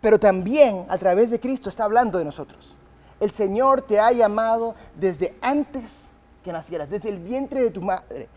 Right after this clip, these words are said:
Tú eres único. Y nos dice unas cosas aquí, "Hizo de mi boca una espada afilada".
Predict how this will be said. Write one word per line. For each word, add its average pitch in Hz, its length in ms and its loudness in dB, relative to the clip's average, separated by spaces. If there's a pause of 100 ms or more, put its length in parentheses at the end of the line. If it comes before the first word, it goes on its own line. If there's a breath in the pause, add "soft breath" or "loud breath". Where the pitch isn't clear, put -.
(160 soft breath)
Tú 285 140 4
eres 302 340 6
único. 277 580 2 (600 loud breath)
Y 247 100 4
nos 262 120 12
dice 320 280 2
unas 294 160 4
cosas 254 280 4
aquí, 240 260 2 (240 loud breath)
"Hizo 294 420 2
de 254 120 6
mi 208 100 2
boca 247 480 6
una 240 220 2
espada 214 600 2
afilada". 147 480 -4